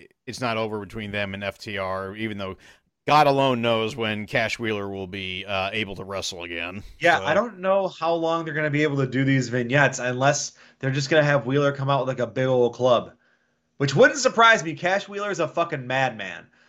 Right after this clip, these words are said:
Speaker 2: So, like, if he comes out there with one of them big old football clubs and just like, "Oh, I can wrestle," sure. All right, fine. Figure it out. Let's see what you can do.
Speaker 1: You know, I'll tell you what, i-, i-, w-, one day we're gonna have to have a discussion about the similarity of names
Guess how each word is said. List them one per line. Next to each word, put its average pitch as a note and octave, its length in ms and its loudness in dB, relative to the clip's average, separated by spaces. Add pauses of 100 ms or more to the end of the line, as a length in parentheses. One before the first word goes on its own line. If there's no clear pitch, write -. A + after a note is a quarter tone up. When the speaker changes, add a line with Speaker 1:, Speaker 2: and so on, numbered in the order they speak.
(160)
Speaker 2:
So, D3+ 220 -2
like, D3 240 4
if C#3 100 -4
he G#3 120 -6
comes A#3+ 300 2
out F#3 200 4
there G3+ 80 -2
with D#3+ 140 -2
one E3+ 100 -4
of F3 60 0
them C#3+ 180 -4
big D3+ 160 0
old D3+ 260 4
football D#3+ 420 2
clubs F3 500 2
and C3 140 -4
just C#3 200 -4
like, C#3 220 0
"Oh, A3 140 6
I A3+ 140 8
can A3 140 -4
wrestle," A3 480 0 (540)
sure. C3+ 440 -2 (160)
All D3 120 2
right, C3 180 0
fine. A#2 300 -8 (140)
Figure B2+ 280 -2
it B2 60 2
out. A2+ 180 2
Let's A#2+ 140 -6
see C#3+ 80 -4
what B2 100 -4
you B2+ 60 -10
can B2+ 120 -10
do. A2 220 -4 (480)
Speaker 1:
You E3 120 0
know, F3+ 160 10
I'll F3 140 6
tell A#3 160 2
you F#3 120 4
what, D3+ 260 4
i-, C#3+ 60 -10
i-, D3 320 -10
w-, F3 180 -2
one G3 200 0
day B3+ 100 0
we're G3 140 0
gonna D#3+ 120 0
have D3 100 -2
to C#3 80 0
have C3 140 2
a G#2+ 60 -4
discussion G2+ 560 -8
about G2+ 400 -2
the G2+ 160 -8
similarity G#2+ 680 -2
of F2+ 100 -10
names F#2 520 -8